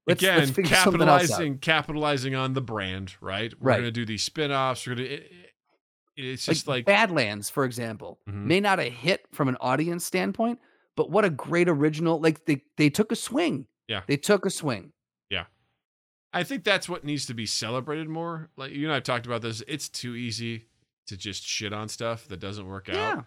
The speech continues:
Speaker 2: Like, "Ah, that failed." But it's like, at the same time, man, I, I'd rather see someone take a chance and miss
Speaker 1: Mm-hmm.
Speaker 2: than, you know, there's nothing worse than seeing something come out and you're like, "Ah, wow, we're really going through the motions on this, aren't we?"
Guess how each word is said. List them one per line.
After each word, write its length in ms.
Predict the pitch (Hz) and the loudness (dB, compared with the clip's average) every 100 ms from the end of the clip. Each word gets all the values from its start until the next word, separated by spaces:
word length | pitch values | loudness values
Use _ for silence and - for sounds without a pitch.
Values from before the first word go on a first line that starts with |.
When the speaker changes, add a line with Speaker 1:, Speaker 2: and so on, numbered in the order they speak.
| _ _ | _ _
Speaker 2:
Like, 240 | 131 127 123 | -6 -6 -6
"Ah, 340 | 175 180 175 165 | -6 0 2 2
that 180 | 160 147 | 0 -2
failed." 500 | - 175 175 147 123 | -10 -6 -2 -2 -2
But 100 | 127 | -8
it's 180 | - | -4
like, 220 | 156 139 - | -4 -4 -8
at 960 | _ _ _ _ _ _ _ _ _ | _ _ _ _ _ _ _ _ _
the 60 | 139 | -6
same 260 | 190 175 | -4 -4
time, 300 | 147 180 165 | -2 -2 0
man, 300 | 147 147 147 | 0 0 -2
I, 340 | 151 147 143 143 | -4 -4 -2 -2
I'd 80 | |
rather 320 | 135 151 151 139 | 0 2 2 0
see 240 | - 147 | -2 -2
someone 320 | 135 147 139 | -4 -4 -6
take 220 | - 131 | -6 -8
a 40 | 123 | -8
chance 520 | - 139 135 131 - | -6 -4 -4 -6 -12
and 300 | 123 104 104 | -10 -8 -4
miss 400 | 107 131 - - _ _ _ _ _ _ - | -4 -4 -6 -8 _ _ _ _ _ _ -2
Speaker 1:
Mm-hmm. 100 | 113 | 2
Speaker 2:
than, 380 | 110 110 110 95 _ _ _ _ _ _ _ | 2 2 -2 -12 _ _ _ _ _ _ _
you 80 | 131 | -4
know, 320 | 110 107 127 _ _ _ _ _ _ _ _ _ _ _ - | -2 -4 -6 _ _ _ _ _ _ _ _ _ _ _ -6
there's 160 | 131 | 0
nothing 260 | 196 196 139 | 0 0 0
worse 240 | 147 165 | 0 -2
than 120 | - | -4
seeing 260 | 120 147 139 | -6 -4 -4
something 280 | 147 135 127 | -6 -6 -6
come 160 | 127 | -6
out 120 | 123 131 | -4 -6
and 60 | |
you're 100 | 123 | -4
like, 160 | 107 95 | -8 -8
"Ah, 300 | 107 104 87 | -10 -8 -8
wow, 160 | 87 101 | -8 -8
we're 60 | 101 | -8
really 160 | 113 107 | -8 -8
going 180 | 110 101 | -8 -8
through 120 | 101 | -10
the 60 | |
motions 440 | 92 101 101 90 82 | -8 -8 -10 -14 -14
on 160 | 82 | -16
this, 160 | 80 80 | -14 -14
aren't 180 | 92 _ | -16 _
we?" 120 | 92 | -18